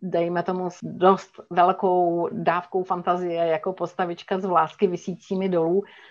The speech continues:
Někteří ty skřítkové vypadají trošku jako mrkev z kořínky. Když je těch skřítků vedle sebe hodně, tak vypadají jako medúza. Dokonce se jim skutečně oficiálně vědecky říká medúzovitý skřítek.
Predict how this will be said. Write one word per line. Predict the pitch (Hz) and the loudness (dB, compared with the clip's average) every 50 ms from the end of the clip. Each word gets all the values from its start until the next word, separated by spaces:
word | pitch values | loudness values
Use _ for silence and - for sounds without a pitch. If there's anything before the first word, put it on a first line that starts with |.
| - _ - | -18 _ -4
Někteří | 180 165 - - 185 180 - 190 | -4 -4 -2 -2 -2 -2 -2 -2
ty | 175 180 | -2 -4
skřítkové | - - - - 170 147 - - - 185 180 175 175 170 | -6 -6 -8 -8 -8 -8 -8 -4 -2 0 0 0 2 2
vypadají | 185 196 196 233 220 214 214 220 | 0 2 2 4 4 4 4 4
trošku | 220 196 180 - - - | 4 0 -2 -2 0 2
jako | 208 190 202 - 214 | 2 2 2 0 0
mrkev | 185 160 160 156 - 208 202 202 202 | 0 0 -2 0 0 0 0 0 -2
z | - - | -6 -8
kořínky. | _ 180 175 175 - 208 185 180 185 185 - 180 190 202 196 - _ _ _ | _ -2 -2 0 0 0 0 0 0 2 2 2 2 2 -2 -6 _ _ _
Když | - 165 165 - | -10 -6 -2 0
je | 220 | 0
těch | 214 226 226 226 | 2 0 -2 -2
skřítků | 226 - _ - - - 190 - - _ - 214 196 | -6 -14 _ -12 -6 -6 -6 -6 -6 _ 2 2 4
vedle | 190 170 170 180 | 4 2 2 -2
sebe | 180 - 226 202 220 | -2 0 0 2 2
hodně, | 226 214 170 165 165 180 175 180 190 208 220 - - - _ | 2 2 0 -2 -2 -4 -4 -2 -4 -4 -6 -12 -20 -6 _
tak | - 170 175 175 - - - - | 2 2 2 0 -4 -8 -8 -4
vypadají | 165 175 170 - 185 180 175 180 196 185 | -2 -4 0 2 4 4 6 4 6 4
jako | 175 165 - 240 | 2 4 6 4
medúza. | 220 190 175 175 190 196 190 208 202 | 4 4 4 2 0 0 0 0 0
Dokonce | 190 190 185 208 214 220 226 240 226 226 | 0 0 2 2 0 2 0 0 -2 -2
se | 220 - 233 | -2 -2 -2
jim | 226 220 226 | 0 0 0
skutečně | 226 - 220 202 226 226 226 - - 226 220 - | 0 -2 -2 -2 -2 -4 -4 -2 -2 -2 -2 -2
oficiálně | - 185 - 226 214 214 - 247 208 202 202 208 220 220 | -4 -2 0 0 0 2 2 0 2 2 2 2 2 4
vědecky | 208 196 190 196 190 - - 220 226 | 4 4 4 2 0 -2 -2 -2 -2
říká | 226 180 - 208 202 202 | -2 -2 0 2 2 4
medúzovitý | 202 190 185 196 196 202 196 180 180 180 - 196 190 | 4 4 4 4 4 4 4 2 2 -2 -4 -6 -6
skřítek. | - _ - - - 151 123 - 143 151 - | -6 _ -8 -8 -8 -6 -2 -2 -2 -2 -4